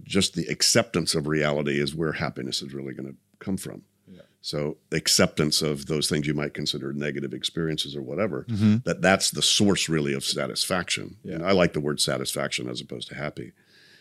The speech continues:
Speaker 1: You know, I'm satisfied with my life. You know, I think that's a much more stable sort of a, uh, underlying, you know,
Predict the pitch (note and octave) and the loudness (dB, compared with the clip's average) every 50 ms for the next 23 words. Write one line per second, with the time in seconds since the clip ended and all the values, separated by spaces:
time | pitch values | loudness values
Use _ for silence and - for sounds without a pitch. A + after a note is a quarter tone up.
0 | - _ _ _ _ _ _ _ _ - - D2 C2+ C2+ - - - - - D2 | -20 _ _ _ _ _ _ _ _ -14 -10 -8 -8 -8 -10 -12 -12 -10 -6 -6
1 | D2 C#2+ - - - - F2+ F#2 F2+ E2+ D#2+ - - D#2+ C#2 C2 A#1+ C#2 - - | -4 -2 2 2 4 6 8 8 8 6 4 4 2 0 0 0 -2 -4 -6 -6
2 | C2 C2 A#1+ A1+ A1+ A1+ - - - _ _ _ _ _ _ _ _ _ _ _ | -6 -6 -6 -6 -6 -8 -10 -12 -18 _ _ _ _ _ _ _ _ _ _ _
3 | - - C2+ C#2 C2+ C#2 - - - D#2+ D#2 D#2 C2+ - - D#2+ D#2 - - D2 | -16 -14 -12 -12 -14 -14 -12 -10 -6 -2 -2 -2 0 2 2 2 2 2 0 0
4 | D2+ D2+ C#2 - - C#2+ C#2 - - - D#2 D#2 D2+ D2 C#2 C2 B1 A#1+ - - | -2 -2 -2 -4 -6 -4 -2 -2 -2 0 2 2 2 2 0 -4 -6 -8 -12 -16
5 | _ _ _ - - - - C2+ C2+ C2 B1+ C2 B1+ - - A2+ _ _ _ _ | _ _ _ -16 -14 -12 -12 -12 -12 -12 -12 -12 -14 -16 -20 _ _ _ _ _
6 | _ _ _ _ _ _ _ _ - - C2 C#2 - A#1 A1+ A1+ A1+ A1+ - - | _ _ _ _ _ _ _ _ -20 -18 -16 -16 -14 -14 -14 -16 -16 -16 -18 -20
7 | _ _ _ _ _ _ _ _ - F2 F2 D#2+ D2+ D2 C#2 C#2+ D2+ D#2 D#2 D#2 | _ _ _ _ _ _ _ _ -4 -2 -2 0 0 0 0 2 2 4 4 4
8 | D2+ C2 B1+ B1+ - - _ _ - _ _ _ _ - C#2 C#2+ B1+ B1 | 2 0 -2 -4 -8 -10 _ _ -20 _ _ _ _ -12 -12 -10 -10 -12